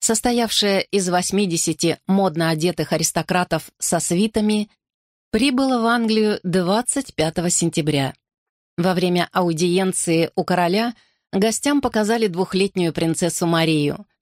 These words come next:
Увидев Дионисия Меммо, девочка закричала: «Священник, священник!»,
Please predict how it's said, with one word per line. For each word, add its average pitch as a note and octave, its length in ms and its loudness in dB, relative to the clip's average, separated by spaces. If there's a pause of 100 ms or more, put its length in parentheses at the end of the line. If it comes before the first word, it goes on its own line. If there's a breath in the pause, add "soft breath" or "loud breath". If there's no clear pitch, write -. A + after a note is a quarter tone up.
(400)
Увидев G#3+ 520 2
Дионисия G3 720 0
Меммо, F#3+ 640 0 (340 soft breath)
девочка A3+ 460 0
закричала: A3+ 720 -2
«Священник, A#3 920 0
священник!», C4+ 880 0